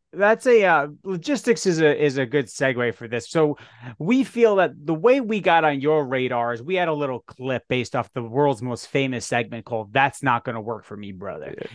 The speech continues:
Speaker 1: And these are,
Speaker 2: Arguably.
Speaker 1: thi-, this segment is based off some of the things that just would not be, it wouldn't work for Hulk Hogan. We're not talking Terry. We know you know Terry. We don't know Terry, but we know the Hulkster, brother. So just give us one thing that you could think about in modern pro wrestling, twenty twenty-three,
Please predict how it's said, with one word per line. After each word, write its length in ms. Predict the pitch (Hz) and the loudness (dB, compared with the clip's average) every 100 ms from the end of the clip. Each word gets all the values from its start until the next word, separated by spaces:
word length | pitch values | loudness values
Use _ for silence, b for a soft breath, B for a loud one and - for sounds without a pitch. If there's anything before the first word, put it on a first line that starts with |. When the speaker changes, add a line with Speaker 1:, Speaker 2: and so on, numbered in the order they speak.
| - 135 | -8 -2
Speaker 1:
And 160 | 156 | 2
these 240 | 226 262 226 | 4 4 2
are, 80 | |
Speaker 2:
Arguably. 220 | 196 - - | 0 0 -2
Speaker 1:
thi-, 60 | - | -2
this 280 | 165 233 | 2 2
segment 460 | - 196 180 151 151 | 2 2 2 2 -2
is 100 | 123 | -2
based 300 | 113 135 - | -2 -2 -2
off 140 | 131 | -6
some 140 | 120 123 | -6 -6
of 40 | |
the 340 | 117 120 131 123 | -4 0 0 0
things 220 | 139 131 | -4 -2
that 180 | 123 107 | -4 -2
just 280 | 208 190 - | 0 0 0
would 120 | 175 | 0
not 260 | 170 151 - | 2 2 -2
be, 220 | 139 110 _ _ _ _ - | -10 -10 _ _ _ _ -4
it 200 | 196 240 | -2 0
wouldn't 380 | 294 247 160 | 0 0 -2
work 300 | 113 139 127 | 0 0 0
for 160 | - 117 | -4 -8
Hulk 320 | - 147 127 | 0 0 0
Hogan. 300 | 123 110 104 | -2 -4 -6
We're 120 | 104 | -8
not 240 | 107 120 160 | -2 0 0
talking 340 | 208 202 247 | 0 0 -4
Terry. 440 | 180 190 190 190 170 | 0 4 6 4 2
We 200 | 139 151 | 0 2
know 220 | 160 156 | 2 2
you 160 | 160 | -2
know 240 | 156 151 156 | -4 -4 -4
Terry. 500 | 151 139 120 113 107 b b - | -4 -2 -2 -4 -8 b b -8
We 140 | 123 | 0
don't 160 | 147 143 | 2 2
know 120 | 131 | 0
Terry, 140 | 127 | -2
but 140 | 120 123 | -2 0
we 180 | 147 160 | 0 2
know 260 | 147 139 | 2 2
the 160 | 120 110 | 0 -6
Hulkster, 520 | 123 135 - - 98 | -4 -8 -8 -16 -12
brother. 380 | 95 98 92 90 B B B B | -6 -6 -6 -12 B B B B
So 360 | - 180 165 _ _ - | 2 4 2 _ _ -12
just 260 | 151 233 - | -6 -4 0
give 180 | 302 | 2
us 140 | 254 127 | 2 0
one 520 | 113 120 143 156 160 | -4 2 4 4 0
thing 320 | - - 139 | -6 -4 -4
that 80 | 127 | -4
you 160 | 117 123 | -6 -6
could 180 | 120 | -6
think 160 | - 117 | -4 -2
about 220 | 113 101 | -2 -2
in 200 | 101 98 | -4 -8
modern 760 | 104 117 139 160 170 175 170 151 | -4 4 8 8 6 4 2 0
pro 260 | - 151 | 0 2
wrestling, 560 | 139 123 113 - 80 87 | 4 2 0 -4 -18 -20
twenty 440 | - 135 147 180 185 | -12 0 2 2 0
twenty-three, 720 | 180 175 165 160 123 104 | -2 0 0 -2 -8 -14